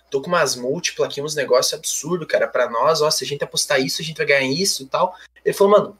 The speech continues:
pega esse site e vai fazendo o que você acha interessante aí.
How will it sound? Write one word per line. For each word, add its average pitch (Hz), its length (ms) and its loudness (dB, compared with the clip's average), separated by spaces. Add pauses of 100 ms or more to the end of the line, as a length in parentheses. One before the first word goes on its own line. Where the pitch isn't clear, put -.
pega 196 220 6
esse 202 160 -2
site 190 340 2
e 190 40 -4
vai 208 120 6
fazendo 226 380 2
o 208 60 0
que 208 60 -6
você - 100 2
acha 180 240 0
interessante 143 580 0
aí. - 100 -8